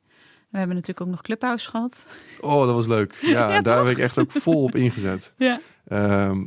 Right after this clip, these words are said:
Speaker 2: dat was echt heel vet. Vooral de eerste paar maanden was het heel erg leuk. Maar dat is tegenwoordig ook wel een beetje weggezakt. Het zou, je zou het kunnen gebruiken voor live podcasts.
Speaker 1: Mhm.
Speaker 2: Waar mensen kunnen inspringen en vragen stellen. Dat wordt nog steeds op die manier gebruikt.
Speaker 1: Ja.
Speaker 2: Maar verder zie je daar niet ge-, geen actieve rooms meer, net als toen in het begin.
Speaker 1: Nee,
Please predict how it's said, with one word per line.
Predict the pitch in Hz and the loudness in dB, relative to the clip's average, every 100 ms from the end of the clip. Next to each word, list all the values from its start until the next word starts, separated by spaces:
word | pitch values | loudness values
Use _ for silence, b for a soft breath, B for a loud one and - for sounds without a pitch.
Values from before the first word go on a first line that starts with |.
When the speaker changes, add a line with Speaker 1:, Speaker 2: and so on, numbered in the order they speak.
| 120 | -2
Speaker 2:
dat | 139 | -2
was | 135 120 | 0 -2
echt | 117 120 | -6 -6
heel | 110 | -6
vet. | 95 95 - | -4 -6 -4
Vooral | 110 127 | -2 0
de | 127 | 0
eerste | 120 117 - | -2 -4 -6
paar | 107 | -6
maanden | 101 110 | -4 -4
was | 117 | -4
het | 110 | -4
heel | 107 | -4
erg | 107 | -4
leuk. | 101 113 - | -4 -6 -8
Maar | 101 | -8
dat | 101 110 | -6 -6
is | - | -6
tegenwoordig | - 107 107 107 110 | -2 -2 0 -2 -2
ook | 107 | -6
wel | 98 | -6
een | |
beetje | 95 101 | -6 -4
weggezakt. | 95 98 - - - - _ _ _ _ _ _ | -6 -6 -8 -8 -10 -18 _ _ _ _ _ _
Het | - - | -16 -4
zou, | 110 | -2
je | 104 | 2
zou | 117 | 0
het | 123 | 0
kunnen | 113 | -2
gebruiken | 107 101 101 | -2 -2 -2
voor | 95 | -2
live | 98 - | -2 -4
podcasts. | 110 - - - - - | -10 -8 -14 -14 -18 -10
Speaker 1:
Mhm. | 220 208 | -4 -4
Speaker 2:
Waar | 233 | -2
mensen | 95 98 - 95 | -4 -4 -8 -8
kunnen | - - | -8 -8
inspringen | 95 - 101 | -10 -10 -10
en | - | -10
vragen | - 101 101 | -8 -8 -8
stellen. | - 95 123 | -8 -8 -4
Dat | 104 | -4
wordt | 98 107 | -2 -2
nog | 101 | -2
steeds | 113 | -4
op | 98 | -4
die | 98 | -4
manier | 95 | -4
gebruikt. | 90 95 95 - _ | -4 -4 -4 -6 _
Speaker 1:
Ja. | - - b b b b | -8 -8 b b b b
Speaker 2:
Maar | - 98 | -8 -2
verder | 113 110 | -2 0
zie | 110 | 0
je | |
daar | 110 | 0
niet | 107 113 | 0 0
ge-, | 123 110 107 107 | 0 0 0 0
geen | 131 | -2
actieve | 117 120 123 | -4 -4 -4
rooms | 110 107 117 113 | 0 2 0 0
meer, | 104 98 101 | 0 0 -2
net | 98 | -2
als | 104 - | -6 -4
toen | 110 | -2
in | 101 | -2
het | 95 | -2
begin. | 98 - 92 - | -4 -4 -4 -4
Speaker 1:
Nee, | 196 170 147 | -8 -8 -8